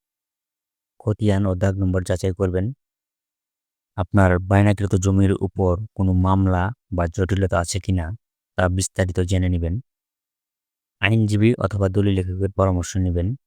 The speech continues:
চুক্তিপত্রখানা মৌখিক না হয়ে স্ট্যাম্পে লিখিত আকারে স্পষ্টভাবে প্রস্তুত করতে হবে। এবং চুক্তিনামায় যেসব তথ্য অবশ্যই থাকতে হবে,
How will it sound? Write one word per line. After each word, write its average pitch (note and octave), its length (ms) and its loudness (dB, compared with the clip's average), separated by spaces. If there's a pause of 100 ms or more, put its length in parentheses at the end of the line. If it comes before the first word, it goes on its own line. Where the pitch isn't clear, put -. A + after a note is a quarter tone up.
(1700)
চুক্তিপত্রখানা B2 840 0 (100)
মৌখিক G2 420 0
না A2+ 160 4
হয়ে F2 280 -2 (640)
স্ট্যাম্পে A#2+ 480 0
লিখিত G#2+ 360 0
আকারে A2 360 0
স্পষ্টভাবে G2+ 880 -2 (120)
প্রস্তুত G2+ 400 0
করতে F2+ 260 -4
হবে। D#2+ 240 -6 (3000)
এবং G2+ 200 0 (540)
চুক্তিনামায় A#2 580 2 (140)
যেসব G2 300 -4
তথ্য - 240 -6 (120)
অবশ্যই F#2+ 360 2
থাকতে - 340 -8
হবে, D2+ 220 -8